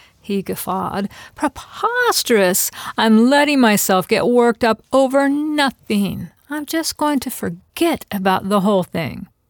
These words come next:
"Do me a favor, love. Fold that thing up, wrap it in tissue, and put it in the very back of the closet, and let's forget all about it." "Good idea," I said, humoring him. "Forget all about it.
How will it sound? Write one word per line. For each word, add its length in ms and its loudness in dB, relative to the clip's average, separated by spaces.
"Do 160 4
me 160 6
a 60 2
favor, 380 -2
love. 460 -2
Fold 400 2
that 300 2
thing 280 2
up, 320 -4
wrap 500 0
it 80 0
in 140 4
tissue, 560 0
and 220 -8
put 220 0
it 120 -4
in 160 2
the 80 2
very 380 2
back 320 0
of 100 -4
the 80 -4
closet, 600 -6
and 400 0
let's 380 -6
forget 680 -4
all 340 0
about 500 -4
it." 300 -18
"Good 220 2
idea," 840 0
I 120 2
said, 480 -4
humoring 600 2
him. 380 -6
"Forget 400 0
all 240 4
about 420 -4
it. 240 -16